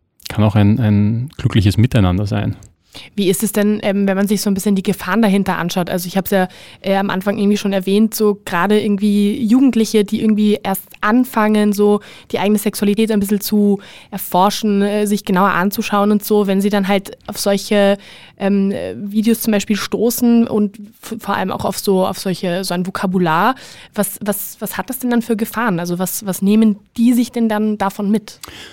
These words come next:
Speaker 1: Also ich möchte nur, ich will da jetzt nicht,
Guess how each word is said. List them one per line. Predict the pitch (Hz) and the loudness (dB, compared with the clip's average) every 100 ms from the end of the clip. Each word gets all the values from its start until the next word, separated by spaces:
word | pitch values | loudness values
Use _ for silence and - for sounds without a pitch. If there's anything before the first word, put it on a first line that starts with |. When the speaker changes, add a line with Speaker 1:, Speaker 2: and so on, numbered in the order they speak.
| - _ - | -20 _ 2
Speaker 1:
Also | 107 143 | 4 6
ich | 127 | 6
möchte | 123 131 143 | 4 4 4
nur, | 135 135 131 - | 6 8 6 4
ich | 156 - - - | -2 -2 -4 0
will | 127 151 | 2 4
da | |
jetzt | 131 - | 4 4
nicht, | 131 131 - - | 4 4 -2 -10